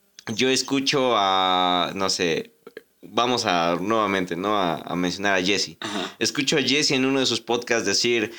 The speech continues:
Speaker 1: este, es que Karl Rahner dijo tal cosa.
Speaker 2: Ajá.
Speaker 1: Muchas personas, que a lo mejor no son cinco, dicen, "Ah, está chida esa frase". Yo no, yo agarro mi teléfono,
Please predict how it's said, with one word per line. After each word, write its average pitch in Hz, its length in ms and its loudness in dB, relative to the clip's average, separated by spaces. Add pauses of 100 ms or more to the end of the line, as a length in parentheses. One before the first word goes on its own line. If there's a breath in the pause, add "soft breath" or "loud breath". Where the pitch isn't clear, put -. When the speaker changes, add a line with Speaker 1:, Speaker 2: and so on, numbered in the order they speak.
(280 loud breath)
Speaker 1:
este, 98 480 -2
es 113 140 -2
que 101 600 0 (220)
Karl 139 340 0
Rahner 135 440 0
dijo 117 420 0
tal 120 240 0
cosa. 101 460 -2 (380)
Speaker 2:
Ajá. - 120 -14
Speaker 1:
Muchas 190 300 0
personas, 185 560 0
que 110 140 -2
a - 20 2
lo 101 80 0
mejor 98 240 0
no 117 100 0
son 139 160 0
cinco, 143 400 -2 (340 loud breath)
dicen, 110 320 0
"Ah, 73 140 2
está 147 240 -4
chida 131 300 2
esa 131 160 0
frase". 180 480 0 (260 soft breath)
Yo 107 220 0
no, 135 320 -2
yo 92 240 0
agarro 107 320 2
mi 156 80 0
teléfono, 156 680 0